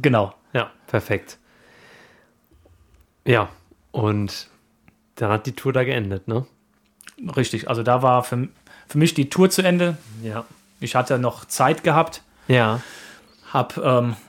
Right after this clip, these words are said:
Speaker 1: auf dem Weg von Poyenza nach Port hab ich dann noch geguckt, dann kommt man an dem Refugio vorbei.
Speaker 2: Mhm.
Speaker 1: Äh, Refugio Roma. Hab da kurz angehalten, hab gefragt, ob die noch Platz haben
Speaker 2: Mhm.
Speaker 1: für zwei Nächte.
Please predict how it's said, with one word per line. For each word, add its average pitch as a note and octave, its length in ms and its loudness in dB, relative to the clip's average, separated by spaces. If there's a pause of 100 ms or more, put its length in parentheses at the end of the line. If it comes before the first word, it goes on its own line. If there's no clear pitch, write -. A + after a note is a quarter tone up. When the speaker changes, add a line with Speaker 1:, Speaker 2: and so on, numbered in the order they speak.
Speaker 1:
auf C3 120 0
dem C3 120 0
Weg D3+ 340 4 (680)
von D3+ 460 0
Poyenza C#3+ 440 0
nach A#2+ 240 0
Port C#3 400 0 (400)
hab C3 220 0
ich B2+ 100 -6
dann B2 140 0
noch B2 120 -4
geguckt, C#3+ 360 -4
dann B2+ 100 -2
kommt C3+ 180 -4
man C3 120 -4
an A#2+ 100 -2
dem A#2+ 140 -2
Refugio D#3+ 560 0
vorbei. E3+ 420 2 (220)
Speaker 2:
Mhm. A2 380 -4 (120)
Speaker 1:
Äh, A2+ 280 0 (420)
Refugio B2+ 440 -2
Roma. D#3+ 520 2 (720)
Hab C3+ 160 2
da C#3+ 100 4
kurz D#3 240 4
angehalten, D#3+ 500 4
hab C#3 120 -2
gefragt, C3 380 2
ob B2 120 -6
die A#2 180 -4
noch A#2 180 -6
Platz - 440 -2
haben F3 400 4 (320)
Speaker 2:
Mhm. A2 340 -4 (260)
Speaker 1:
für C#3+ 220 0
zwei D3 300 2
Nächte. D#3+ 480 -2